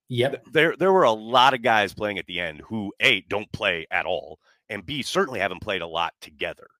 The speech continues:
Speaker 2: And I think for the <laughs> most part, I thought it felt like preseason on some of those plays
Speaker 1: It
Speaker 2: where
Speaker 1: did.
Speaker 2: there, there's no kind of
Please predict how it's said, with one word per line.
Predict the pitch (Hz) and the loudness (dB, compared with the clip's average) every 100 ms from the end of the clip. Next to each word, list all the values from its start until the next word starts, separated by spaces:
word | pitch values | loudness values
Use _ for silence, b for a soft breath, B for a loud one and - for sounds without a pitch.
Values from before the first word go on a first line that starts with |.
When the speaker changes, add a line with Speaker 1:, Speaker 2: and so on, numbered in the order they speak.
| _ _ _ | _ _ _
Speaker 2:
And | 123 | -4
I | 135 | -2
think | 185 175 | -2 -4
for | - | -6
the | 127 | -6
<laughs> | |
most | 127 - 226 | -4 -6 -4
part, | 185 180 | 0 2
I | - | 2
thought | - 202 180 - - | 0 0 0 -2 -10
it | 151 - | -10 -2
felt | 214 262 | -2 -2
like | 110 - | -6 -10
preseason | - 196 - 185 202 107 _ _ _ _ 117 | -12 -12 -12 -10 -10 -12 _ _ _ _ -8
on | 113 | -4
some | 113 | -2
of | 92 | -2
those | 82 - | -6 -6
plays | 92 78 76 | -8 -8 -6
Speaker 1:
It | 101 | 0
Speaker 2:
where | 95 | 0
Speaker 1:
did. | 98 95 b b b 117 | -2 -10 b b b 0
Speaker 2:
there, | 143 | 0
there's | 123 160 113 | 2 0 0
no | 135 147 156 147 | 2 6 6 6
kind | - 131 | 2 0
of | 104 | -2